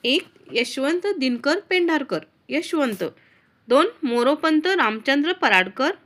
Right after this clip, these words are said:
मोरोपंत. तीन, नारायण सूर्याजी पंत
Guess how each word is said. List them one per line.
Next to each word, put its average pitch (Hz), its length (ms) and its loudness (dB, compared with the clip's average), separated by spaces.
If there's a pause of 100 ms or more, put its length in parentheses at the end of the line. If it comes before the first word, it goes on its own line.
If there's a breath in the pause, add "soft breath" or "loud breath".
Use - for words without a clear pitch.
(120)
मोरोपंत. 294 640 0 (1700 soft breath)
तीन, 302 160 2 (220)
नारायण 233 580 -2 (100)
सूर्याजी 262 480 -4
पंत 269 340 -6